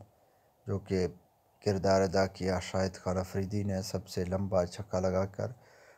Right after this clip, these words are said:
آپ سب دوستوں اور بھی سے گزارش ہے، ہمارے چینل کو سبسکرائب کریں اور بیل آئیکن کا بٹن لازمی دبائیں تاکہ ہر نئے آنے والی ویڈیو آپ تک پہنچ سکے،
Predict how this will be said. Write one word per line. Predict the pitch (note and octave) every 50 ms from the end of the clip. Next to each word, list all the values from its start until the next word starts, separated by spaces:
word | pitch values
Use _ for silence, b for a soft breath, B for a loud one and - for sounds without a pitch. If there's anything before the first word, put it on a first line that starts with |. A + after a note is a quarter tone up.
| B B
آپ | - - F#2+ -
سب | - - A#2
دوستوں | B2 B2 C3 B2+ B2 - - A2+
اور | A2 G#2+
بھی | G2+ G#2 G#2+ G#2
سے | G2+ - - G#2
گزارش | F#2+ G2 G2 G#2 G2+ G2+ G2+ F#2+ - -
ہے، | F#2
ہمارے | F#2 F#2+ F#2+ F#2+ F#2
چینل | F#2 - - G2 G2 F#2+ F#2
کو | G#2+ - G2 G2
سبسکرائب | - - - G2 G2+ - - - - G2 G2+ G#2 G#2+ A2+ - -
کریں | - G#2+ A2 A2 A2+ B B B B B B B B B
اور | _ - F#2+ G2 F#2+
بیل | F#2 F2+ G2+ G#2+ G2+ G2+
آئیکن | G2+ G2+ G2 - - G2 G2 F#2+
کا | - G2
بٹن | F#2 F2+ G2+ F#2+ - - F#2+ F#2 F#2 F2+
لازمی | F#2+ G2+ G#2 G2 G2+ G#2 G2+ G2+
دبائیں | F#2+ G2 G2 G2 G2+ G2 G2
تاکہ | F#2+ - G2 G2 - F#2
ہر | F#2 F#2 G#2 G#2+ A2+ A2 G#2
نئے | A2 G#2 G2+ G#2 G#2 G#2+ G#2 -
آنے | - G2 G2 G2+
والی | G2 G2 G2 G2 F#2+ F#2+
ویڈیو | F#2 F#2+ F#2 F#2 G2 F#2+ F#2+
آپ | F#2+ F#2+ - -
تک | - G2 - - _ _ -
پہنچ | G#2+ G#2 G#2 G#2
سکے، | - - - A2 G#2 A2+